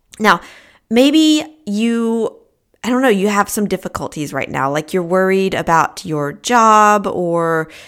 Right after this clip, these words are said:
taking care of your family, uh, et cetera. And in this case, you know, maybe now is not the right time for you. And that's fine, because I want you to take care of yourself and your loved ones first.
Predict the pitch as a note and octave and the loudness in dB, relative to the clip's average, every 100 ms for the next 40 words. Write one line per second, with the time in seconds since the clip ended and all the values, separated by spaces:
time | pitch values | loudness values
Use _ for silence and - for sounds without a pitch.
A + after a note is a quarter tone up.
0 | - _ - D#3 - D#3 D#3+ D3+ - E3 | -20 _ -12 -10 -8 -10 -8 -8 -6 -8
1 | - B3 A#3+ A#3 A#3 A3+ A3 A3 G#3+ A3 | 0 2 4 4 2 2 0 -2 -2 -4
2 | G#3+ - E3 D#3 D#3 - G#3 G#3+ G#3 G3+ | -6 -6 -4 -2 -4 -6 -4 -2 2 4
3 | G3 G3 - C4 B3+ D4+ D#4 F4+ - - | 4 0 -12 -4 0 0 0 0 -4 -4
4 | A#3 G#3+ - - _ _ _ A3+ B3 A3 | -2 -2 -4 -6 _ _ _ -4 -2 0
5 | B3 C#4+ D#4 B3 G3 F#3 - F3 - G3 | 0 0 0 -2 -2 -2 -4 -10 -10 -6
6 | F#3+ A3 G#3 - - - _ _ _ F#3+ | -2 -2 -2 -6 -14 -18 _ _ _ -4
7 | D#3 C#3 - - D#3 D3+ D3+ - G2 - | 0 0 -2 -10 -10 -10 -10 -8 -8 -10
8 | - E3+ D#3+ E3 D3+ - F#2+ - - E4 | -10 -8 -6 -8 -6 -2 -2 -2 -6 -2
9 | F4+ G#3 D#3 E3+ F3+ G3 A3 A#3+ A3 C4+ | 0 -2 -2 -2 2 2 4 2 2 -2
10 | C#4 C4+ G#3 - A3+ G3+ F3+ F3+ F3 F3+ | -2 -2 -4 -4 -2 0 0 -2 -2 -4
11 | - G3+ G3 G3+ F3 F3+ F#3 G#3 G#3 F#3 | -2 2 2 2 -2 -4 -2 -2 -2 -4
12 | F3+ F3+ - - D4 C4 - - | -4 -6 -6 -2 -2 -2 -4 -10